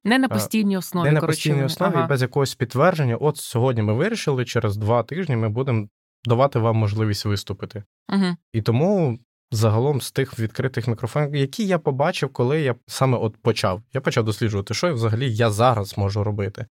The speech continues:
Speaker 2: І саме тому я таки дивлюся, ну, саме стабільне, що є, це мікрофон підпільного, який, е, ну, там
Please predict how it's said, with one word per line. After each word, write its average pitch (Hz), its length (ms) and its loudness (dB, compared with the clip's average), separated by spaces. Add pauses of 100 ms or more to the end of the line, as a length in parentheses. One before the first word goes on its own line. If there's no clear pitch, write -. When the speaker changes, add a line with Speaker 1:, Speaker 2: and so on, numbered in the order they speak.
(120)
Speaker 2:
І 117 80 -4
саме 175 240 0
тому 165 240 0
я 147 60 0
таки 127 260 -8
дивлюся, 117 360 -4
ну, 120 340 0
саме 175 240 -2
стабільне, 160 340 -2
що - 140 -6
є, 160 180 -4
це - 180 -2
мікрофон 127 420 -2
підпільного, 151 540 0
який, 113 640 0
е, 104 380 0 (300)
ну, 104 180 -2
там 101 400 -2